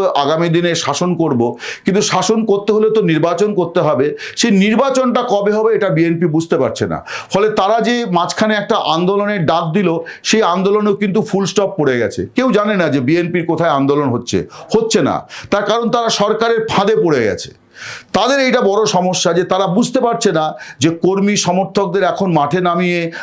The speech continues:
ঘাম ঝরিয়ে তারপর যদি সত্যিই নির্বাচনটা সময় মতো, অর্থাৎ ডিসেম্বরে বা দু হাজার ছাব্বিশের জুনে যদি না হয়, তখন কি হবে।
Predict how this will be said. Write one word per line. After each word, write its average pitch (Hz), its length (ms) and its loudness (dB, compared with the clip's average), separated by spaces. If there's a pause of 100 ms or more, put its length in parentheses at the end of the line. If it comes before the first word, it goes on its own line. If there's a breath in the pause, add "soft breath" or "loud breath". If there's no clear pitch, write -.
(120)
ঘাম 135 300 2
ঝরিয়ে 175 360 2 (300 loud breath)
তারপর 156 440 0
যদি 175 240 2 (380 loud breath)
সত্যিই 175 440 0
নির্বাচনটা 196 680 0 (200)
সময় 165 360 0
মতো, 170 280 0 (180)
অর্থাৎ 214 360 0 (240)
ডিসেম্বরে 170 560 2 (340 loud breath)
বা 190 260 2
দু 180 160 2
হাজার 196 300 0
ছাব্বিশের 165 560 0
জুনে 160 260 2
যদি 170 280 0
না 131 260 2
হয়, 120 300 0 (380 loud breath)
তখন 226 320 2
কি 185 200 0
হবে। 110 280 0